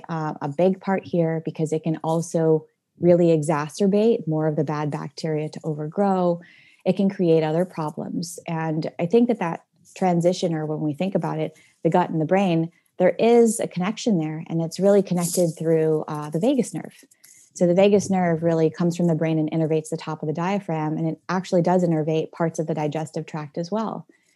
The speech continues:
So think about, as a great example, when people have a nervous belly,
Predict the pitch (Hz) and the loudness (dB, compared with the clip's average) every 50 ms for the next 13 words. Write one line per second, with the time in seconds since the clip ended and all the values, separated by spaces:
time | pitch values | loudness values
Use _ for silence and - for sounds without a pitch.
0 | _ _ - - - 175 170 165 165 165 165 - _ _ _ _ _ - 202 208 | _ _ -8 -4 0 2 2 2 2 2 0 -4 _ _ _ _ _ -2 0 2
1 | 202 226 208 202 185 180 175 - - 170 165 175 180 165 170 - 170 170 160 156 | 2 2 4 4 4 2 2 0 -2 -4 -4 -2 -2 -2 0 0 2 2 2 0
2 | 156 190 190 208 220 - 170 165 156 165 - - 165 170 175 160 156 160 156 156 | 0 -2 -2 -2 -2 -4 -4 -4 -4 -4 -2 -4 -4 -4 -4 -4 -4 -4 -2 -2
3 | 156 156 151 147 147 156 - - - 170 170 156 - - 170 - _ | -2 -2 -2 -2 -4 -6 -8 -8 -8 -6 -6 -6 -6 -8 -10 -14 _